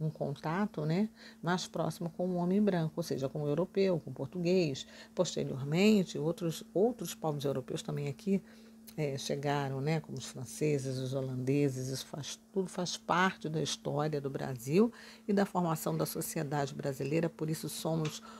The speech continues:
um povo tão heterogêneo, tão miscigenado, né? Atualmente, as populações dos índios do Brasil,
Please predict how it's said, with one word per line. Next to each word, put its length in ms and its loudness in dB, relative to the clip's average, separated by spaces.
um 140 0
povo 520 2
tão 460 2
heterogêneo, 1040 4
tão 260 4
miscigenado, 1000 -2
né? 260 4
Atualmente, 1080 4
as 140 0
populações 640 0
dos 320 0
índios 400 0
do 120 -4
Brasil, 720 2